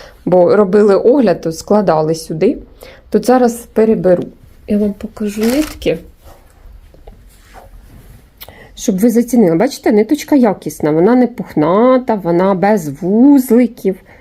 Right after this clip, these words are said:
Отака ось. Гарні нитки, мені сподобались. І ножниці непогані.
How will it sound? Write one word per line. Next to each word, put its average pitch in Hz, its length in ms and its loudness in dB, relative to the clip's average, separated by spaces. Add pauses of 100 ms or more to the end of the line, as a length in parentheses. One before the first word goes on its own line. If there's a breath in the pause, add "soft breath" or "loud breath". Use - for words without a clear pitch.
(240 soft breath)
Отака 180 540 -2
ось. - 300 -10 (500)
Гарні 202 360 0
нитки, 330 380 -2
мені 208 200 0
сподобались. - 760 -6 (2000 soft breath)
І 311 100 0
ножниці 220 560 0
непогані. 196 720 0